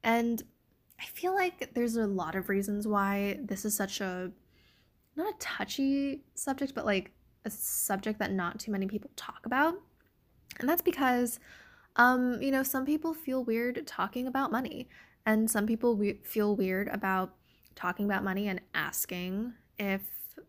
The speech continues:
you know, they'll get paid for their work. And, you know, I've seen it time and time again, and, well, this is, like, mostly, like, um, things that'll pop up on social media,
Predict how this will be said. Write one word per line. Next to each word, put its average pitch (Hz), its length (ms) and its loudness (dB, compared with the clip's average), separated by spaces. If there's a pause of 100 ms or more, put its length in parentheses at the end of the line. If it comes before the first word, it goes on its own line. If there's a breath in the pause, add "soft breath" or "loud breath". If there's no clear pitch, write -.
(120)
you 220 140 0
know, 185 400 0
they'll 185 480 0
get 190 200 -6
paid 175 320 -6
for 175 420 -4
their 233 120 -10
work. - 320 0 (840 soft breath)
And, 233 400 4 (440 loud breath)
you 226 100 4
know, 226 60 8
I've 233 140 4
seen 262 180 2
it 247 220 2
time 311 300 2
and 311 100 4
time 269 220 0
again, 202 540 4 (720 soft breath)
and, 214 500 6 (300)
well, 220 160 0
this 214 180 2
is, 208 100 0
like, 196 140 4
mostly, 196 360 0
like, 196 260 0
um, - 340 0 (400)
things 208 160 2
that'll 190 160 4
pop 185 260 0
up 185 140 -2
on 185 140 -2
social 190 240 -4
media, 185 320 -2